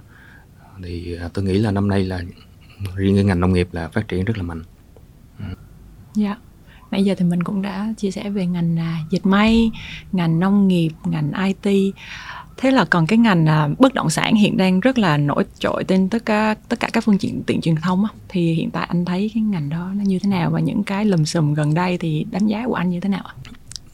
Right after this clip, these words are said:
Speaker 1: Nếu mà mình nhìn, à, cái bức tranh kinh tế vĩ mô thì mình sẽ thấy là chính phủ điều tiết bất động sản để cho nó đi theo cái hướng mà nó phù hợp thị trường. Giống như là các nhà phát triển bất động sản họ tập trung vào phân khúc, ờ,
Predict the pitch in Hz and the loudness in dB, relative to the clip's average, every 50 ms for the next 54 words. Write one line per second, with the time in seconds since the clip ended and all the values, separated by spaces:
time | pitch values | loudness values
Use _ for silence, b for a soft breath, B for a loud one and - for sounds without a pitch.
0 | - - 214 135 143 147 135 107 98 98 98 101 98 98 98 92 92 92 95 95 | -14 -4 2 4 6 8 8 8 6 6 6 4 4 4 2 2 2 2 0 0
1 | 101 104 104 120 123 131 135 131 120 127 127 - - 120 117 113 120 110 113 123 | 0 2 4 6 6 8 8 6 6 4 4 4 4 4 4 4 2 4 6 6
2 | 127 127 120 113 113 113 110 110 113 113 104 95 92 87 87 85 104 104 117 120 | 8 8 10 10 10 10 8 8 6 2 2 0 0 -2 -2 -2 -2 0 0 2
3 | 135 131 107 90 - 123 127 - 95 107 120 107 95 98 - 131 139 - - - | 2 2 0 0 0 -2 0 2 4 6 6 6 4 6 4 2 2 2 -4 -20
4 | - - - 151 - 101 101 101 104 98 104 123 120 117 127 127 131 131 127 123 | -20 -2 0 2 2 4 2 2 2 4 4 6 6 6 6 6 6 6 6 6
5 | 120 120 120 120 123 127 - - - - - - - 95 117 - - - 127 123 | 6 6 4 4 2 0 -4 -8 -12 -12 -8 -6 -6 -6 -6 -6 0 4 8 8
6 | 131 131 131 143 151 165 160 113 95 101 104 - 104 90 101 92 87 - - - | 10 12 12 10 10 8 6 2 2 4 6 6 6 6 6 4 0 -2 -4 -2
7 | - 98 95 - 95 90 87 90 - - - - - - - - - - - 131 | -2 2 4 4 4 4 2 -2 -6 -16 -20 -20 -20 -20 -20 -20 -4 2 6 8
8 | 139 131 127 120 113 101 95 90 87 85 85 78 - - - - 143 135 - 107 | 10 12 12 12 10 8 6 4 2 0 -2 -4 -8 -14 -4 -2 0 2 2 2
9 | 98 - 127 - - 107 117 127 135 101 95 92 - - 98 101 - 123 131 110 | 2 2 2 4 4 4 4 2 2 0 0 -2 -2 -4 -4 -2 0 0 0 0
10 | 98 101 110 127 127 - - - - 107 107 - - 117 113 110 110 107 - - | -2 -2 -4 -8 -10 -12 -12 -4 -4 -4 -2 2 2 2 4 2 0 -4 -8 -16
11 | B B B B B - - 87 90 92 - 110 104 - 131 120 - - - - | B B B B B 0 2 2 4 4 2 2 4 2 0 0 -2 -8 -10 -6
12 | - 104 101 98 98 92 92 92 92 | -4 -2 -2 -2 -2 -2 -4 -4 -4